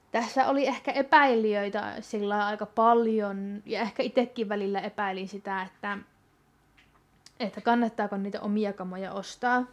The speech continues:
Varsinkin kun nykyisin ainakin täällä Jyväskylässä ja varmaan siis muuallakin, tai Jyväskylässä ja Muuramessa,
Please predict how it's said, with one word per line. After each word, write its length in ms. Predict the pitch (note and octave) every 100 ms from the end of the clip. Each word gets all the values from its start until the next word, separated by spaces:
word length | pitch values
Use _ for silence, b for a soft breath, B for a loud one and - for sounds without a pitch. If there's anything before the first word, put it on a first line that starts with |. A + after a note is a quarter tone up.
| -
Varsinkin 360 | G#3+ A3 B3+ B3+
kun 180 | B3 A#3
nykyisin 380 | A#3 A#3+ A#3+
ainakin 280 | - A3 G#3+
täällä 220 | G#3+ G#3+
Jyväskylässä 640 | A3+ C4+ D#4+ - C4+ C4 C4
ja 100 | A#3
varmaan 280 | A3+ A3+ A3
siis 160 | G#3+
muuallakin, 580 | A3+ A#3+ A3+ G#3+ G#3 G3+
tai 200 | - G3+
Jyväskylässä 480 | G#3 G#3 G#3+ G3 A3+
ja 40 |
Muuramessa, 520 | A3+ B3+ A#3+ G#3+ -